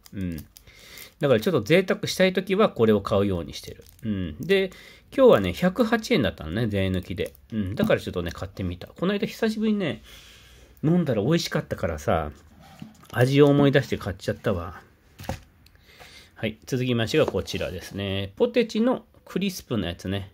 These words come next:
うん。ナビスコのチップスターじゃなくてね。これね、六十八円で今安いのよ。で、ちょっと買った。うん。この薄塩しかね、安くないんだけど。はい。で、六十八円つながりでね。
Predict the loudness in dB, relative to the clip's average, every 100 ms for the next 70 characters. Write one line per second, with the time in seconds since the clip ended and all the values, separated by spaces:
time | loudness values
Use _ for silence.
0 | _ -8 -6 -4 -6 -8 -4 -2 -2 -4
1 | -4 -2 -2 -4 -10 -6 -6 -2 -2 0
2 | -2 -2 -8 -12 -14 -14 -14 _ -20 -20
3 | -20 -14 0 2 4 4 4 2 2 2
4 | 0 0 2 2 2 0 -2 -2 -4 -8
5 | -20 _ _ _ _ -6 -2 0 -2 -4
6 | -8 -12 -18 _ _ -12 -6 -6 -8 -12
7 | -6 -4 -2 -4 -6 -8 -2 0 0 -2
8 | -2 0 0 0 -2 0 -2 -2 -6 -6
9 | -8 -12 -16 -20 -20 -20 -20 -18 -18 -18
10 | -20 -18 -18 -8 -8 -8 -6 -2 -2 -2
11 | 0 2 2 0 0 0 0 0 0 -2
12 | -8 -10 -10